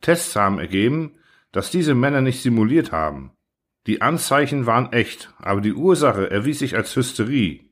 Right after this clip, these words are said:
manchmal sogar Massenhysterie. Der Soldat kann das Töten, das sinnlose Abschlachten unschuldiger Menschen nicht länger ertragen. Weil er aber dafür ausgebildet wurde und befürchtet,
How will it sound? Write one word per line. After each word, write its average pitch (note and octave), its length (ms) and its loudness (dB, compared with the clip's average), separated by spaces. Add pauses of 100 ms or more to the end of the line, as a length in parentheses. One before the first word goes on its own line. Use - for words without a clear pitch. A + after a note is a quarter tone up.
manchmal G#2+ 360 -4
sogar F2 380 -2
Massenhysterie. F2 920 -4 (920)
Der A#2 100 4
Soldat A#2 540 2
kann A#2+ 160 0
das A2 180 -2
Töten, D3 420 2
das F2 200 -6
sinnlose C#3 480 0
Abschlachten C3 560 -2
unschuldiger B2 440 0
Menschen B2+ 600 -2
nicht B2+ 260 -4
länger A2 200 -2
ertragen. E2+ 600 -2 (600)
Weil D3 240 4
er A#2+ 120 4
aber G#2+ 180 2
dafür - 320 -2
ausgebildet G2 640 2
wurde F2 260 -2
und A2 180 -6
befürchtet, C3+ 720 0